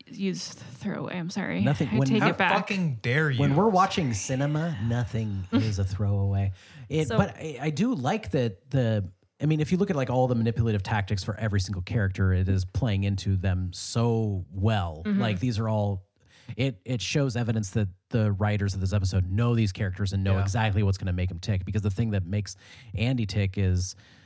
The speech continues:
Speaker 2: we just saw with the election, everyone knows her, like, family history and how much that irks her. So now that people are talking
Speaker 3: Yeah.
Speaker 2: about her sexual relationship with Pacey, it's like, of course that would be the thing that makes her,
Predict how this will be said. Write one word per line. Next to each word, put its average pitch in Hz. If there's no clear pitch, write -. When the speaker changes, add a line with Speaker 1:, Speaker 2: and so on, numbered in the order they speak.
Speaker 2:
we 113
just 104
saw 117
with 107
the 107
election, 104
everyone 104
knows 101
her, 101
like, 95
family 104
history 95
and 90
how 92
much 95
that 92
irks 104
her. 95
So 95
now 101
that 95
people 98
are 95
talking 101
Speaker 3:
Yeah. 104
Speaker 2:
about 98
her 92
sexual 101
relationship 95
with 90
Pacey, 98
it's 92
like, 101
of 110
course 143
that 110
would 92
be 92
the 87
thing 92
that 90
makes 90
her, 90